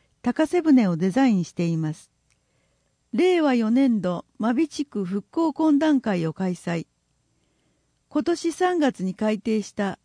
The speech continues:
真備地区復興計画の取り組みの進捗状況などを説明し、住民の皆様などから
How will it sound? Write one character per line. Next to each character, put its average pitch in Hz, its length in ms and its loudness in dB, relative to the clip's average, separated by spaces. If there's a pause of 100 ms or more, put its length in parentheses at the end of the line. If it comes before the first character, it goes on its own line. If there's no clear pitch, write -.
(160)
真 240 140 -2
備 285 180 0
地 - 140 -18
区 190 240 -6
復 202 260 -10
興 320 240 -2
計 330 200 -2
画 247 180 -2
の 170 200 -4
取 226 220 -2
り 233 60 -2
組 233 240 0
み - 0 -
の 214 220 -4
進 294 280 0
捗 302 260 -2
状 302 180 -2
況 202 240 -2
な 196 160 -2
ど 170 180 -4
を 160 100 -6
説 202 300 -8
明 202 220 0
し、 - 300 -10 (640)
住 285 260 2
民 330 220 2
の 330 100 4
皆 311 240 6
様 233 240 0
な 202 140 0
ど 170 120 -4
か 170 140 -6
ら 156 180 -6